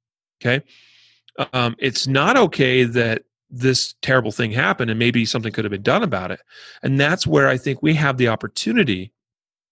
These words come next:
to bolster our own mindset, to strengthen our skills, to recommit and become more determined at practicing, um,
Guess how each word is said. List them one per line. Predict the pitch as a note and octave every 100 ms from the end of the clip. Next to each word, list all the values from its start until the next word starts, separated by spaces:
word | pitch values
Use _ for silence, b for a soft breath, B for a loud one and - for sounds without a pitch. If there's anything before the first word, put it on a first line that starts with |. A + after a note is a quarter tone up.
| _ - -
to | - B2+ A#2+ A2
bolster | B2 C#3 - D3+
our | B2+ A#2
own | G#2+
mindset, | G2+ G#2 A#2+ - F#3+ G#3+ _ _ _ _ _ _ _ _ _ _ -
to | C3+ B2 A#2 A2+ A2 - -
strengthen | - - E3 D3 C#3+
our | A2+
skills, | G#2+ - B2+ C3 D#3 G3+ - - - _ _ _ _ _ _ _ _ -
to | - A#2 A2 G#2+ - _ _ _ _ _ _ - _
recommit | C3 C#3 C#3 A#2+ A2 C#3 - _
and | - A#2+
become | A#2 A#2+ A#2 A2 C3 A#2+
more | A2+ G#2
determined | G2+ A2 - B2 B2 D#3+ F3 -
at | A2 G2+ -
practicing, | - A2+ G#2+ B2 - D#3 E3+ G3 B B B B -
um, | A2 G#2